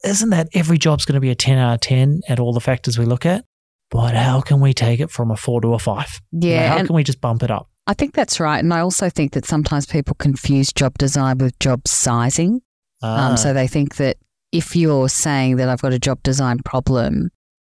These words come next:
Speaker 2: they go to a job sizing. So they think that they're gonna have to redo their bands, for
Speaker 1: Right.
Speaker 2: example, where it's not that at all.
Speaker 1: Yeah, well, look, in an ideal world, yes, we could do all that stuff.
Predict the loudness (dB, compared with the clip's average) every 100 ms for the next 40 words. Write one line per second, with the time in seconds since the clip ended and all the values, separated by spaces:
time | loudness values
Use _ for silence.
0 | _ -8 -2 -2 0 0 2 2 0 0
1 | 0 2 0 0 -2 -2 -2 0 0 0
2 | 0 -2 0 0 -2 -2 -2 -2 -2 -4
3 | -2 -2 -2 0 0 0 0 0 2 2
4 | 2 2 2 0 0 -2 -2 -4 -4 -8
5 | -12 -4 -2 0 0 0 0 -2 -2 -4
6 | _ _ _ -6 -2 -2 -4 -12 _ _
7 | -4 2 4 4 0 -2 0 0 0 -2
8 | -4 -10 _ _ _ 0 0 0 0 0
9 | 0 -2 -8 _ _ -2 0 2 2 2
10 | 2 2 2 2 0 0 -2 -2 -2 0
11 | 0 2 0 0 -2 -2 -2